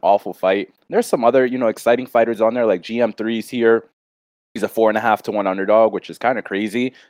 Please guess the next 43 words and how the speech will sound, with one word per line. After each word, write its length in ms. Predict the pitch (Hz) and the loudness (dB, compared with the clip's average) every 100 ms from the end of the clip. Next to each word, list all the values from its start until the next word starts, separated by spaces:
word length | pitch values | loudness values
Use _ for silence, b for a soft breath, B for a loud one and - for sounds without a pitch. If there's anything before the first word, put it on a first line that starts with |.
| _ | _
you 140 | 107 | -8
know, 160 | 98 92 | -2 -2
to 160 | - 95 | -4 -8
think 260 | - 101 | -2 -2
in 120 | 117 | 0
retrospect. 640 | 87 98 117 - 139 143 - | 0 -2 -2 0 2 2 4
But, 300 | 110 101 - B B B | 4 4 2 B B B
um, 400 | - 104 101 95 | 4 6 6 4
just 420 | 95 131 - - | -4 -8 -8 -16
top, 220 | - 233 220 | -6 -6 0
I 160 | 170 | 2
don't, 160 | 196 190 - | 2 0 0
I 80 | |
don't 100 | 208 | 0
really 300 | 170 131 107 | 0 0 -2
love 300 | 85 101 113 | -4 0 0
the 60 | 101 | 0
matchmaking 540 | 101 107 - 120 123 | -2 -4 -4 -10 -8
this 220 | 123 123 - | -8 -8 -8
week, 180 | 135 - | -10 -2
but, 140 | 107 | 2
uh, 80 | 104 | 2
you 160 | 95 | 0
know, 80 | 113 | -4
I'm 140 | 110 127 | -6 -6
looking 180 | 151 | -8
forward 240 | 110 117 110 | -6 -2 -2
to 60 | |
D-Rod 480 | 90 101 95 95 92 | -4 -8 0 2 2
versus 340 | 90 90 92 - | 0 -8 -10 -6
Kevin 340 | 98 87 87 | -6 -4 -8
Lee. 140 | 90 | -8
I'm 140 | 90 90 | -6 -6
looking 200 | 92 95 | -8 -10
forward 360 | - 95 92 - | -4 0 0 0
to 240 | 98 92 B B | 0 0 B B
the 100 | 92 | -6
bantamweight, 720 | 80 98 92 92 92 95 95 87 | 0 2 2 -2 0 0 0 0
uh, 240 | 87 85 | 2 2
finale, 680 | - 98 98 104 107 113 98 | 0 -2 0 2 2 0 -2
and 160 | 98 | -4
then 120 | 95 92 | -2 0
obviously 640 | 92 92 - - 98 90 | 0 -2 -8 -4 -4 -4